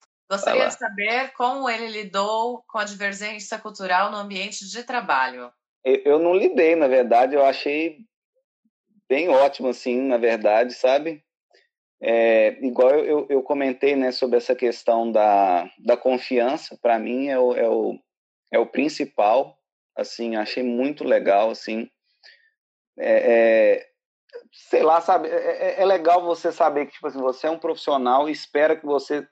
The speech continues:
Speaker 2: espera que você tenha s-, responsabilidade no que você faz, não tem ninguém em cima de você, e, e parece que não tem ninguém em cima de você, você vai, cara, eu tenho que fazer, porque ninguém vai me cobrar, então,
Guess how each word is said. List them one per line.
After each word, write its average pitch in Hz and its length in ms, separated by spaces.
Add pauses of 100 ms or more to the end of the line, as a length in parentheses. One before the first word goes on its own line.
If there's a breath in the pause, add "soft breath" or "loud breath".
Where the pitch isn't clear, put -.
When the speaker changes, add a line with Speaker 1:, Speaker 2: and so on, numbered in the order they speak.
(120)
Speaker 2:
espera 147 420
que 143 120
você 143 380
tenha 147 320
s-, 151 220 (200)
responsabilidade 151 1040 (380)
no 127 80
que - 60
você 147 120
faz, 147 260
não 156 80
tem 180 140
ninguém 170 320
em - 20
cima 160 280
de 135 80
você, 135 520 (600 soft breath)
e, - 280
e 196 40
parece 185 400
que - 160
não 180 120
tem 175 180
ninguém 165 300
em 165 40
cima 165 160
de 156 60
você, - 320
você 294 280
vai, 339 180 (320)
cara, - 180
eu - 80
tenho - 140
que - 60
fazer, 339 280
porque - 160
ninguém 302 200
vai 240 100
me 311 60
cobrar, 175 360
então, 190 360